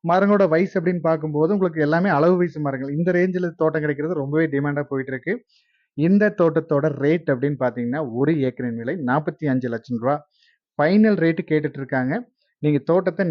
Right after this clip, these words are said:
நேர்ல வந்து பாருங்க. தோட்டம் ஏரியா பிடிச்சதுன்னா, இவங்க சொல்ற ரேட்ல இருந்து முடிஞ்ச அளவுக்கு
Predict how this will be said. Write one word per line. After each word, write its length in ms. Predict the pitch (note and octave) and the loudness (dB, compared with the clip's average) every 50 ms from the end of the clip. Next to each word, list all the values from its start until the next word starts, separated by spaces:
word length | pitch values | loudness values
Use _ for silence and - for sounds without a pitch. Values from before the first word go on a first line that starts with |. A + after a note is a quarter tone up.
| D3 C#3+ | -2 -2
நேர்ல 380 | C#3 D3+ E3 F#3+ G3+ G3 F3 D3 | -2 -2 0 0 0 0 0 0
வந்து 220 | C#3 C#3+ D3 D#3+ D#3 - | 0 0 -2 -4 -6 -4
பாருங்க. 400 | - C3+ C3 C#3 D3 C#3 C3+ C3+ D3 D#3+ G#3 - _ - | -2 0 0 0 0 0 -2 -4 -6 -6 -10 -14 _ -2
தோட்டம் 420 | D3 C#3+ E3 D#3 D#3+ E3+ E3+ D3 B2+ | 0 0 0 0 -2 -2 -2 0 0
ஏரியா 320 | C3+ D3 D3+ D3 C#3+ D3 C#3+ C#3+ | 2 2 2 2 0 -2 -4 -4
பிடிச்சதுன்னா, 560 | - D3 D3 E3 D#3+ E3 C#3+ B2 B2+ C#3 G#3 B3 - _ _ _ _ _ - | -6 -8 -8 -6 -4 -6 -6 -4 -4 -6 -6 -8 -12 _ _ _ _ _ -8
இவங்க 320 | D3 D#3+ F3 G3+ A3+ A3 A3 G#3 | -4 -2 0 2 4 2 2 2
சொல்ற 240 | - F#3+ F#3+ F3+ F3 | 2 2 2 2 2
ரேட்ல 260 | D#3 D#3 D#3 D3 D3+ | 2 2 0 0 -2
இருந்து 200 | D3 E3 G#3 F#3+ | -6 -4 -2 -2
முடிஞ்ச 280 | F3 F#3 G3 A#3+ A3+ A3 | -2 0 2 2 4 4
அளவுக்கு 320 | A3+ A3 A3 A3 G#3+ - | 4 4 2 2 2 -2